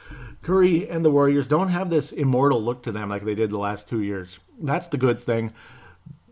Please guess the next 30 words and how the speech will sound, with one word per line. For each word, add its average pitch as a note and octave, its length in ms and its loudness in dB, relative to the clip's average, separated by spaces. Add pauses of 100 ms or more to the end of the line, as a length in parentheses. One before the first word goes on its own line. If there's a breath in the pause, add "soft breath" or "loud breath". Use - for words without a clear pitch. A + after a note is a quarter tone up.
(220)
I D3+ 200 -4
don't E3+ 160 2
know, D#3 180 4
though. D#3+ 320 4 (240)
I C#3+ 120 -4
mean, C#3 280 0 (100)
this F#3 220 2
would D#3 120 4
be B2 100 -2
quite C#3 280 2
a A#2+ 40 -4
confidence C3 480 0
builder. G#2+ 260 -2
Say B2+ 200 -2
the A#2 80 2
Wolves A#2 320 2
go A#2 320 2
out A2 140 -8
and A#2 160 -4
beat B2+ 200 0
Phoenix A2+ 400 -2
on G#2+ 80 -4
Friday, G#2 460 0
and B2 140 -4
then A#2+ 140 0
they A2 80 -2
come A#2+ 160 -2
back A2 240 -2
Saturday A#2+ 400 -2
night F#2 280 -8